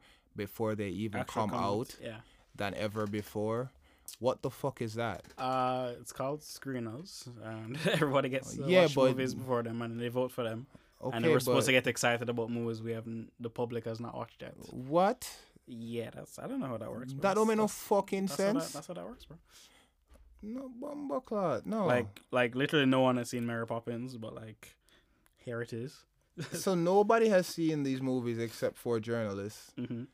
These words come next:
Speaker 1: basically. And I, and as somebody who consumes media journalism, I have to hear them talk about this movie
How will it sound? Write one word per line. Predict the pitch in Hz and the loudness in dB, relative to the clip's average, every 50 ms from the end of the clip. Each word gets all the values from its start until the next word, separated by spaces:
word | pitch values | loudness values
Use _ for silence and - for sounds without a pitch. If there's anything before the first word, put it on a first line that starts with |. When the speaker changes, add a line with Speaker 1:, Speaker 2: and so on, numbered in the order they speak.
| _ _ _ - | _ _ _ -4
Speaker 1:
basically. | 101 107 110 107 - - 101 - 104 95 98 98 98 104 110 - - _ _ _ _ _ | -2 0 0 0 -2 -6 -8 -6 -6 -6 -6 -6 -8 -8 -10 -12 -16 _ _ _ _ _
And | - 113 120 127 | -2 0 0 2
I, | 131 131 117 73 117 131 | 2 0 0 2 2 2
and | 135 139 | 2 2
as | 143 143 | 0 0
somebody | - - 160 160 160 156 151 151 143 | 0 0 0 2 2 2 2 2 2
who | 147 143 | 0 -2
consumes | 131 - 147 135 135 135 - - 151 147 139 131 127 120 117 110 110 - - - - | -2 -2 -2 -4 -4 -4 -4 -4 -2 -2 0 0 0 -2 -2 -4 -8 -12 -14 -16 -14
media | - 95 101 98 107 117 123 123 120 113 113 110 | -10 -8 -6 -2 0 2 2 2 2 2 2 0
journalism, | 104 113 120 117 113 107 104 101 98 95 101 107 107 - | 0 2 2 2 2 2 0 -2 -4 -4 -4 -4 -2 -2
I | - 117 127 | 0 0 2
have | 135 135 - - | 2 0 0 -2
to | 139 | -4
hear | 127 139 143 135 131 | -2 2 2 2 2
them | 127 113 113 | 2 0 -2
talk | 113 - - 127 123 - | -2 0 0 0 2 2
about | 135 120 127 123 107 95 | 0 2 2 2 0 0
this | 104 104 101 | -2 -4 -4
movie | 101 104 117 120 117 95 95 95 107 | -4 -2 -2 -2 -2 -4 -6 -8 -8